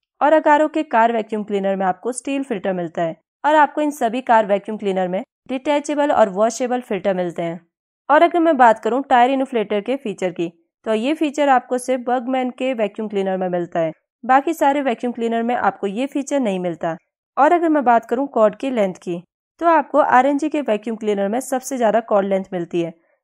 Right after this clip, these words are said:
इसमें आपको फ़ाइव मीटर की कॉर्ड लेंथ मिलती है, वहीं आपको Bergman में थ्री मीटर की कॉर्ड लेंथ मिलती है और Bajco के वैक्यूम क्लीनर में आपको फ़ोर मीटर की कॉर्ड लेंथ मिलती है। और अगर मैं बात करूं कि आपको हमारे इन सारे बेस्ट कार वैक्यूम क्लीनर in इंडिया में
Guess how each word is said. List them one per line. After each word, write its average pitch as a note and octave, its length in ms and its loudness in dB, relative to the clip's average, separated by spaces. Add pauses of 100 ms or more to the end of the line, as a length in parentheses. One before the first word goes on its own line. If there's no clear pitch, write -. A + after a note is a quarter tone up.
इसमें D#4 280 -2
आपको D4 260 -2
फ़ाइव G#3 300 2
मीटर A3 200 -2
की B3 140 -6
कॉर्ड A3+ 240 2
लेंथ A#3 200 0
मिलती A3+ 360 -6
है, A3+ 120 -4 (340)
वहीं D4 220 2
आपको D#4+ 240 0
Bergman A3+ 420 2
में B3 160 -2
थ्री A3+ 240 -6
मीटर A#3+ 260 0
की B3+ 160 -6
कॉर्ड G3+ 260 0
लेंथ G#3 140 -2 (100)
मिलती A3+ 300 -8
है A#3 140 -6 (420)
और D4+ 100 2
Bajco D4+ 440 0
के D#4 100 -2
वैक्यूम A#3 400 -4
क्लीनर G#3+ 300 -4
में G#3 120 0
आपको G#3 240 -6
फ़ोर A3+ 240 -2
मीटर G#3 240 -4
की B3 140 -6
कॉर्ड G3 240 -2
लेंथ F#3 220 -4
मिलती E3+ 320 -10
है। E3 280 -12 (280)
और D4 140 2
अगर E4+ 200 2
मैं C4+ 180 0
बात G#3 200 4
करूं G#3+ 220 -6
कि B3+ 140 -8
आपको A3 300 0
हमारे G3 320 -2
इन G3+ 140 -6
सारे G3 340 -2
बेस्ट A#3+ 340 -4
कार A#3+ 220 0
वैक्यूम A3 320 -6
क्लीनर G3 280 -4
in F#3 60 -8
इंडिया F#3+ 480 -6
में F#3+ 160 -6